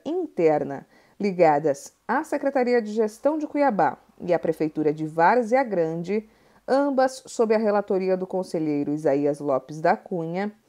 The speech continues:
foram julgadas parcialmente procedentes.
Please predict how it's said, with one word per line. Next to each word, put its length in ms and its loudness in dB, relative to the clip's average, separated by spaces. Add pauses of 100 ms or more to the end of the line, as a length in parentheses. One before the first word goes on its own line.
(360)
foram 380 6
julgadas 800 0
parcialmente 1000 0
procedentes. 1300 -2